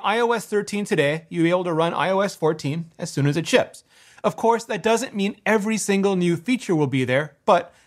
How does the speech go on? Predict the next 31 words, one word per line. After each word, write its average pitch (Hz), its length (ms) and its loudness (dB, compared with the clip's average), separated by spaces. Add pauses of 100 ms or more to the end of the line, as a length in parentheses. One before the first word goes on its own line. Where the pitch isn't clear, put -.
(120)
all 202 180 0
the 220 80 -4
basic 190 400 -4
stuff 170 360 2
and 180 100 -6
security 190 380 -2
updates 170 540 -2
at 170 180 0
the 170 80 -2
very 135 280 2
least. 185 420 -6 (400)
And 180 180 0
as 214 160 0
always, 208 460 2
developer 196 520 0
beta 196 380 -2
is 147 160 -6
already 180 420 0
out, 160 220 0 (240)
public 196 320 -2
beta 196 300 0
comes 151 340 -2
in 151 60 -8
the 143 40 -2
month 180 200 0
of 208 80 -4
July, 165 540 -2
and 147 260 -2
release 165 320 0
is 190 80 -4
expected 160 480 -2